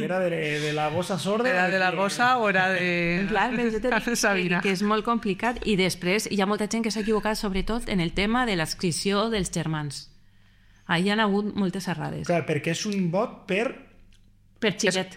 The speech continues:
Speaker 1: per xiquet.
Speaker 2: Un
Speaker 3: Clar,
Speaker 1: Si
Speaker 3: però
Speaker 1: dos xiquets, dos vots.
Speaker 3: Dos
Speaker 2: Dos
Speaker 3: vots.
Speaker 2: vots.
Speaker 3: Però tu has d'afegir, si el xiquet està a l'escola,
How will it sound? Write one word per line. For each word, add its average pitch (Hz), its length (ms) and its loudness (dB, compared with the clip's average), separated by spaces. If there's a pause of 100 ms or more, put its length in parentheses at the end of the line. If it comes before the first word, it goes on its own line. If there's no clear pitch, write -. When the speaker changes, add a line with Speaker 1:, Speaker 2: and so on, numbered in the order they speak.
Speaker 1:
per 147 160 -2
xiquet. 143 300 -4
Speaker 2:
Un 160 100 0 (260)
Speaker 3:
Clar, 202 200 2
Speaker 1:
Si 160 100 0
Speaker 3:
però 214 180 2
Speaker 1:
dos 202 160 2
xiquets, 226 520 -2
dos 170 180 -2
vots. 127 300 -6
Speaker 3:
Dos 160 100 2
Speaker 2:
Dos 147 100 0
Speaker 3:
vots. 147 360 -4
Speaker 2:
vots. - 0 - (280)
Speaker 3:
Però 196 280 2 (240)
tu 220 100 2
has 214 80 2
d'afegir, 247 420 0
si 185 380 0
el 165 140 0
xiquet 190 260 -4
està 196 220 0
a 202 40 2
l'escola, 240 440 0